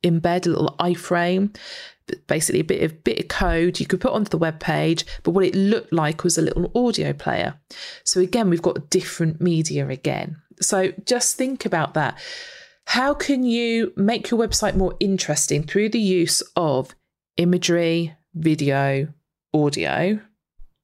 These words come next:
but also think about the accessibility point on that as well. Okay, so,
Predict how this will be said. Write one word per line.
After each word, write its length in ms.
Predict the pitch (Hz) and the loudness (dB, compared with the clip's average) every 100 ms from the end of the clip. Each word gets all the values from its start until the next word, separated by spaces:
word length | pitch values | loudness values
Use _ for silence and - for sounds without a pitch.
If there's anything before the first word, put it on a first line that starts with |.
| _ _ _ - - - - | _ _ _ -20 -20 -20 -4
but 80 | - | 0
also 220 | 185 247 | 2 2
think 180 | - - | 2 2
about 160 | 196 | 2
the 120 | 175 | 0
accessibility 800 | - - 156 - 147 143 151 - | -2 -2 -2 -2 -2 -4 -4 -4
point 340 | - 143 143 - | -6 -2 -2 -2
on 160 | 151 | -4
that 160 | 139 - | -4 -4
as 160 | - - | -2 -4
well. 300 | - - 160 _ _ _ 160 | -4 -8 -12 _ _ _ -12
Okay, 340 | - 160 165 | -4 0 0
so, 380 | 160 - 160 | 0 0 0